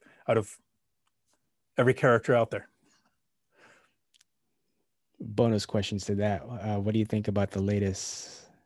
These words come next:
Speaker 2: movies, Star Trek?
Speaker 1: <laughs> Um,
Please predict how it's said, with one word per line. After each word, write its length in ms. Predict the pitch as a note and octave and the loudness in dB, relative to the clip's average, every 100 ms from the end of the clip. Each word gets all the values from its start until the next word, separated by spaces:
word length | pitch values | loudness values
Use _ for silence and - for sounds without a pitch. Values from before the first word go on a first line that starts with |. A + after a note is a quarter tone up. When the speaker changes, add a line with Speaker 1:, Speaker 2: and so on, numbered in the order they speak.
| _ _ | _ _
Speaker 2:
movies, 600 | G2+ F#2 F2 F#2 - - _ _ _ _ _ | -4 -4 -4 -6 -8 -14 _ _ _ _ _
Star 240 | - - F#2+ | -10 -6 -6
Trek? 240 | G2 G2 - _ _ _ _ _ _ - - - - | -6 -10 -12 _ _ _ _ _ _ -18 -16 -16 -10
Speaker 1:
<laughs> 300 | A#2+ - - _ _ _ _ - - - _ _ _ | -12 -10 -18 _ _ _ _ -20 -20 -20 _ _ _
Um, 460 | C3 B2 A#2+ A2+ | 6 8 6 4